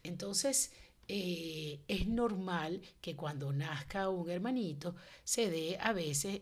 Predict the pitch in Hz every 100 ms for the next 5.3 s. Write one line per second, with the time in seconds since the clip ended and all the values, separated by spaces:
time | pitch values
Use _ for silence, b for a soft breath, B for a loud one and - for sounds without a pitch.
0 | - 165 143 143 131 - 143 143 131 131
1 | 123 120 - 135 143 127 127 123 117 131
2 | 135 139 131 165 180 196 220 175 139 135
3 | 131 135 147 208 208 208 208 214 208 202
4 | 202 175 151 143 156 170 151 147 135 262
5 | 262 175 120